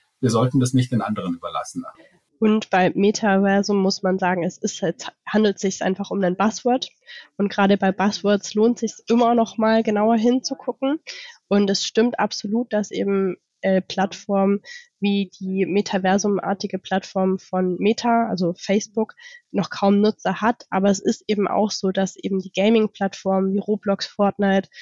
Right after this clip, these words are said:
Speaker 2: und Minecraft wahnsinnig viele NutzerInnen haben und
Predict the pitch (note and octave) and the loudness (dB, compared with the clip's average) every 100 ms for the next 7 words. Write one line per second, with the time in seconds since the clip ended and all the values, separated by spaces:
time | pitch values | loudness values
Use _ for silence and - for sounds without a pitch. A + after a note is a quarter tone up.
0 | - - - _ _ G3+ F#3 F#3 G#3 - | -18 -18 -20 _ _ 0 0 2 0 0
1 | G3 - - F#3 G#3 A#3+ A3+ A#3 G#3+ - | -2 -4 -6 0 2 4 4 2 0 -2
2 | A3+ A3 A3+ A#3 - - A3 G#3+ G3+ G#3 | 0 2 0 -2 -4 -2 0 0 0 0
3 | G#3 G#3 A3+ - - - _ _ B3 C4 | 2 2 0 -4 -16 -20 _ _ 2 4